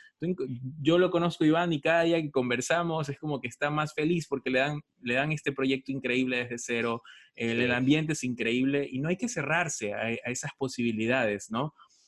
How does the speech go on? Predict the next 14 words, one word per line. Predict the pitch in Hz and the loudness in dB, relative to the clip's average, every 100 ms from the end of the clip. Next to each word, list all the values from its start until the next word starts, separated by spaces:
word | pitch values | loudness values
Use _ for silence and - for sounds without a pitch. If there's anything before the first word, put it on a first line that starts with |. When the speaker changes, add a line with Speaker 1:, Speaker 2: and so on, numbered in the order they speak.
| _ | _
Speaker 2:
Sí. | 123 | 0
Speaker 1:
Eh, | 120 113 110 110 107 - | 2 4 2 2 0 -2
y, | 117 117 131 127 120 | -2 -2 0 0 2
y | 123 | 2
hay | 139 | 0
que, | 160 | 0
hay | 135 | 0
que | 175 | 2
entender | 170 139 123 135 151 | 0 0 0 2 2
que, | 147 131 | 0 -2
que, | - 120 _ - | -4 -8 _ -10
que | 117 | -8
todo | - 151 160 | -2 2 2
esto | 151 - 160 156 | 2 2 0 0